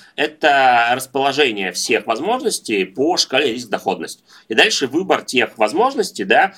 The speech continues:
э, в которых, э, доходность ощутимо превышает риски. Поэтому коротко, предложение должно позволить без каких-либо серьезных усилий там, подумать, происследовать рынок, спросить что-то,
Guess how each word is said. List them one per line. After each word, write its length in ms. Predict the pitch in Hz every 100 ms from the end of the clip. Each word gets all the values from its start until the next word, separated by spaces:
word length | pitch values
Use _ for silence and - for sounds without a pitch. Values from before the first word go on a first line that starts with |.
| - -
э, 100 | 107
в 60 |
которых, 600 | - 98 151 147 113 -
э, 360 | 117 110 104 95
доходность 720 | 104 - 220 196 131 98 -
ощутимо 380 | 107 - - 160
превышает 480 | - 98 - 117 98
риски. 320 | 98 - - _ _ _ _ - -
Поэтому 340 | 120 127 135
коротко, 680 | 156 233 277 - 135 107 98 _ -
предложение 540 | 107 104 143 220 190
должно 500 | 110 98 120 147 147 - _ -
позволить 840 | 113 - 117 143 98 101 208 - _ _
без 300 | 101 117 143
каких-либо 880 | - 110 127 123 123 101 95 92 87
серьезных 760 | - - 117 123 135 98 90 -
усилий 520 | - - 123 113 95
там, 280 | 95 85 -
подумать, 640 | 131 98 110 107 98 -
происследовать 640 | 98 90 113 117 104 98
рынок, 360 | 101 101 92 82
спросить 380 | - 95 - 98
что-то, 460 | - 247 - -